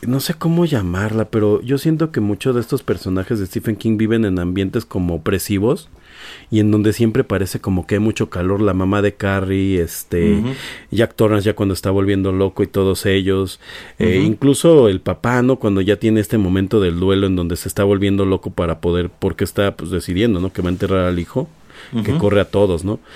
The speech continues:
Speaker 2: Ujú.
Speaker 1: Eh, como que son estos lugares cerrados y esta me, me hace sentir eso porque ya que ellos viven como en este lugar como tipo, no son trailers, pero son como estas casititas, ¿no? Como
Speaker 2: Ujú.
Speaker 1: las del Infonavit de Estados Unidos. Entonces,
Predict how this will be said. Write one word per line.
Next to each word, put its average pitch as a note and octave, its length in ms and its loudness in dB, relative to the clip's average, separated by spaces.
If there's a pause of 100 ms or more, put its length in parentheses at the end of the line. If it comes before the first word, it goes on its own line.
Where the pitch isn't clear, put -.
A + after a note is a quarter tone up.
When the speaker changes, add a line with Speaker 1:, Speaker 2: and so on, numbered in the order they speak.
(140)
Speaker 2:
Ujú. G#2+ 180 -2
Speaker 1:
Eh, F2 360 0
como G#2+ 240 0
que A#2 80 -2
son A#2+ 160 2
estos B2+ 260 0
lugares A2 440 4 (420)
cerrados A2 480 2
y B2+ 60 4
esta C3+ 220 2
me, G#2 260 2
me G#2 160 0
hace B2+ 360 4
sentir G2 320 0
eso A2+ 180 0
porque G#2 280 0
ya G#2 180 4
que A#2+ 100 -2
ellos A2+ 220 2
viven G#2+ 220 2
como F2+ 280 -2
en F#2 100 0
este G2 680 2
lugar F2+ 300 -2
como G#2 240 0
tipo, G#2 480 0 (440)
no D3+ 120 6
son G3 240 4
trailers, C3+ 680 4 (540)
pero G#2+ 180 4
son A#2 160 2
como B2 200 4
estas A#2+ 280 0
casititas, G2+ 800 -4
¿no? G#2+ 160 -2
Como F2 340 0
Speaker 2:
Ujú. E2+ 80 0
Speaker 1:
las G2 180 2
del G#2 140 2
Infonavit G2+ 500 2
de A2 80 2
Estados A2 320 0
Unidos. G#2 280 0
Entonces, G#2 520 -2